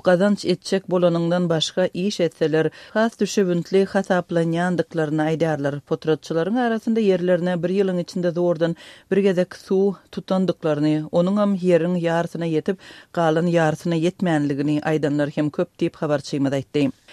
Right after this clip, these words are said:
Potratçylaryň sözlerine görä, guruplara hasaplanýan hojalyklaryň arasynda kärende ýerlerine paxtanyň, bugdaýyň gapdalyndan mal otlaryny, iýimlik däneli ekinleri ekip, nasosça owa başlygyna para bermek bilen ekinlerini üç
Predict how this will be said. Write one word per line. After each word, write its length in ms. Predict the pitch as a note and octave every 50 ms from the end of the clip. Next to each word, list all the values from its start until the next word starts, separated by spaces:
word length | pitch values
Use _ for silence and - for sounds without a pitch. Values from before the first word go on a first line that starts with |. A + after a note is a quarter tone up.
| - - -
Potratçylaryň 720 | - E3 E3 - F3 F3+ - - - F#3 G3 G3+ B3 D4 D#4 C#4
sözlerine 400 | C4+ B3 A#3+ A#3+ A#3 A#3+ C4+ C4
görä, 300 | C4 B3 B3 B3 B3 A#3+ - _ -
guruplara 500 | A#3 A#3 G#3+ - - G#3 G#3 G3 G#3+ A3+ A3+
hasaplanýan 800 | - - G3 F#3+ - F3 E3+ - E3+ E3 E3 E3 E3 E3+ F3+ F#3+ G3+
hojalyklaryň 600 | - F#3 D#3+ E3+ D#3 D3+ - - E3 D#3+ F3+ G#3+ G#3 G3
arasynda 320 | F#3+ F#3+ F3+ - G3 G3+
kärende 460 | G3 - G3 E3+ D#3+ D3+ D#3 D3+ D#3+ F#3
ýerlerine 520 | F#3 F3+ F3 D#3+ D#3+ D#3+ D3+ D3 E3+ E3+
paxtanyň, 600 | - - D#3 D3 - - D#3+ D3 D3 D#3 E3 E3 D#3 - - - - - - - F3
bugdaýyň 480 | G3+ G#3+ G3+ F#3+ E3+ F3 E3 F3 F#3 F#3
gapdalyndan 720 | F#3 F3+ _ _ - F#3 E3+ E3+ E3 D#3+ E3 F3 F3+ F3 D#3+ - -
mal 300 | E3+ E3+ F3+ F#3+ G#3 G#3+
otlaryny, 580 | - F3+ E3+ - _ - D#3 D3+ C#3+ D3 D#3
iýimlik 560 | D#3 - - F3+ E3+ E3 E3 D#3+ D#3 - - -
däneli 560 | D3+ F3 E3+ E3 E3 D#3+ D#3 D3 D3+ F3+ - F3
ekinleri 400 | - - F3 D#3+ D3+ D3+ D3+ D#3+
ekip, 200 | E3+ E3+ - G#3 - _ _ _ -
nasosça 800 | F#3+ F#3+ F#3 - - F#3+ F3 E3+ - - - G3+ F#3+ F#3 F3+
owa 460 | - - F#3+ F#3 F3+ F3 E3 F#3 F#3+ F3+
başlygyna 540 | G3 G3 - - - F#3+ F3 F3+ F#3 F3+ F3
para 380 | - F#3 F3+ E3+ E3 F3 F#3 F3
bermek 420 | F3+ F3 E3 D#3+ E3 E3+ - -
bilen 300 | E3 D#3+ E3+ F#3 G3 F#3+ F3+ E3+ -
ekinlerini 640 | - F3 - - E3+ E3 D#3+ D#3+ E3 D#3+ E3 F3 F3
üç 220 | - - - -